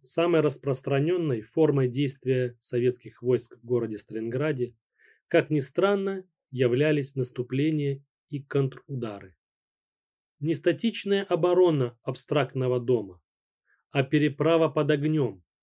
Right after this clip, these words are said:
и наступление вводом дивизий и бригад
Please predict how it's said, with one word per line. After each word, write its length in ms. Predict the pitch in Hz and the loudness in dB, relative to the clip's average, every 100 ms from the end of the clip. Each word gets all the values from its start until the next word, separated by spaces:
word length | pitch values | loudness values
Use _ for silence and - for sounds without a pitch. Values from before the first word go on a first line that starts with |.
| _ _ _ | _ _ _
и 80 | - | -2
наступление 760 | 139 131 156 139 156 180 139 107 _ _ _ | -2 -2 -6 0 4 4 4 -4 _ _ _
вводом 600 | 117 110 120 165 156 151 | -16 -6 2 4 4 2
дивизий 640 | 131 135 127 180 156 139 139 | 0 0 0 -2 -2 -4 -4
и 100 | 139 | -4
бригад 640 | 120 139 131 156 127 _ | 0 0 0 -2 -4 _